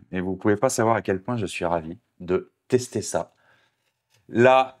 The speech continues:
Ambernic R G trente-cinq, euh, elle est magnifique, c'est, c'est, c'est, je suis, je suis super content. Cette review n'aurait pas pu avoir lieu sans Tout Rétro, qui est donc un site de vente en ligne de consoles de ce genre-là, de rétro gaming.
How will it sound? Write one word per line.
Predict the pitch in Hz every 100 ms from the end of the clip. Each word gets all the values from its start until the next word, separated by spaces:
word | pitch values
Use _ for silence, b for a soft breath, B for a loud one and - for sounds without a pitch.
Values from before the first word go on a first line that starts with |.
| -
Ambernic | 151 151 135 139 135 - 113 120
R | 113
G | 101 120 120
trente-cinq, | - - 123 - 113 117 117
euh, | 87 - - 101 101
elle | 101
est | 101
magnifique, | 123 127 - 98 98
c'est, | - 90
c'est, | 87 85
c'est, | 80 90
je | 82 80
suis, | - 90
je | 85
suis | - -
super | - 120 117 113
content. | 85 78 82 b b _
Cette | - - 202
review | - 196 185 170 196
n'aurait | 160 143 -
pas | 175
pu | - 175
avoir | 151 147 143
lieu | 143 160
sans | 147 - 135
Tout | 123 - 226
Rétro, | 196 170 - 135 160 - B B B
qui | - 170
est |
donc | 180 190 -
un | 156
site | - - 202 - -
de | 131
vente | 143 220
en | 220 196
ligne | 180 180 160 95 - _ -
de | 113 101 143 143 127 -
consoles | 190 180 160 151 139 - -
de | 101 160
ce | 160
genre-là, | 135 101 92 120
de | 120
rétro | 87 120 135 147
gaming. | 117 107 101 120